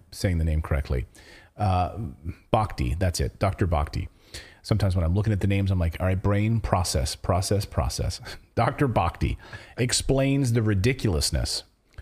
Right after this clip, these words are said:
So he explains the ridiculousness of the story of the bacterial infection that was told to the royal family about what happened to the princess in the coma. Listen to him set this up, and then we'll get to more on this. Watch.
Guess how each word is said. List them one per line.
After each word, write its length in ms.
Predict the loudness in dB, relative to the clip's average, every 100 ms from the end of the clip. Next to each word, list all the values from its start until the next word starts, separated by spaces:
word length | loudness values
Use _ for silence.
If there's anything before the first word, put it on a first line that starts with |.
| -20 _ -20 -6
So 140 | 0
he 180 | 2 2
explains 500 | 0 2 2 2 2
the 120 | 2
ridiculousness 800 | 2 2 2 2 2 2 2 0
of 300 | 2 2 2
the 100 | 2
story 640 | 0 2 2 4 4 2 2
of 200 | 2 2
the 80 |
bacterial 760 | 2 2 0 0 2 4 4 2
infection 720 | 2 0 2 0 0 0 2
that 100 | 2
was 200 | 0 -2
told 720 | -4 0 2 4 2 2 0 -4 -4
to 120 | 0
the 100 | 2
royal 320 | 2 2 2
family 640 | 0 0 2 2 2 2 0
about 280 | 2 2 2
what 120 | 0
happened 460 | 0 0 2 0
to 100 | 0
the 120 | 0 0
princess 680 | 0 0 0 0 0 -4 -2
in 120 | 0
the 80 | 0
coma. 360 | 0 0 2 2
Listen 380 | 2 2 0 2
to 100 | 2
him 220 | 2 2
set 240 | 2 2
this 220 | 2 2 2
up, 160 | 0
and 60 | 2
then 60 |
we'll 100 | 2
get 140 | 2 2
to 80 | 2
more 240 | 2 2
on 120 | 2
this. 220 | 0 0
Watch. 300 | 0 0 -4